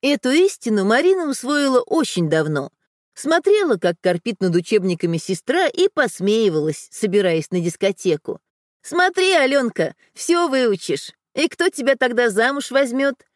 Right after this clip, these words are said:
Помнишь, бабушка говорила, что женщина не должна быть умнее мужчины? На тебя же мальчики совсем не смотрят». «И не надо. Зачем они мне сейчас?» «Да и бабушка не так говорила».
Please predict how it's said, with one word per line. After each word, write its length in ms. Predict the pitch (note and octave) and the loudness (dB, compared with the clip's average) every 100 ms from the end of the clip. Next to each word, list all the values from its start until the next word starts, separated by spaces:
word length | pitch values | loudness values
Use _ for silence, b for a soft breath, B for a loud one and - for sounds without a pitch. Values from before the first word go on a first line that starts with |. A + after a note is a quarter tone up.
| _ _ _ | _ _ _
Помнишь, 440 | - G#4+ A4+ B3+ F3+ | 0 2 2 0 2
бабушка 420 | F#3+ G#3+ F3 G#3 | 2 2 0 -4
говорила, 520 | F#3+ G#3 A#3+ E4 C#4 | -2 0 2 0 -2
что 240 | A3+ - A#3 | -4 -2 0
женщина 500 | G#3 E4+ G#4 - A3 | 0 -2 -4 -2 -2
не 160 | A#3+ | 0
должна 500 | C#4 F#4 E4 G#3+ A3 | 0 0 0 0 0
быть 200 | G#3 A3 | 0 -4
умнее 380 | B3 A3+ A3 G#3 | -2 0 2 2
мужчины? 640 | G3+ G#3+ - A3 G3 E3+ - _ _ _ - | 0 -2 -4 -4 -2 -4 -10 _ _ _ -4
На 120 | F4 | -2
тебя 300 | F4+ C#4+ F#4+ | 0 2 0
же 140 | D4 | 2
мальчики 500 | D#4 F#4+ G4 B3 - | 0 0 0 -6 -6
совсем 580 | A#3 D#4 F4 - F4 D4 | -2 -2 -2 0 0 2
не 80 | A#3+ | -2
смотрят». 680 | - B3+ A#3 E3+ D3+ - _ _ _ _ - | -2 -2 -2 -2 -4 -4 _ _ _ _ -2
«И 100 | G#3 | 2
не 160 | F#3+ | 2
надо. 460 | E3+ E3 G3 F#3 F3 _ _ | 2 0 0 -2 -8 _ _
Зачем 420 | A#3+ D#4+ - D4 | -2 -2 0 0
они 160 | G3+ F#3 | 0 0
мне 160 | E3+ E3 | -2 -4
сейчас?» 520 | - E3 F3+ D3 - _ _ _ - | -8 -6 -4 -4 -8 _ _ _ -8
«Да 140 | B3+ | 0
и 100 | E4 | 0
бабушка 460 | C4 F#4+ B3+ - A3 | 2 0 -2 -6 -2
не 160 | A#3+ | -2
так 260 | C4 C#4+ G#3+ | 0 -2 -2
говорила». 680 | D#3+ E3+ F#3 F3 D3 C3+ | -2 0 0 0 -2 -4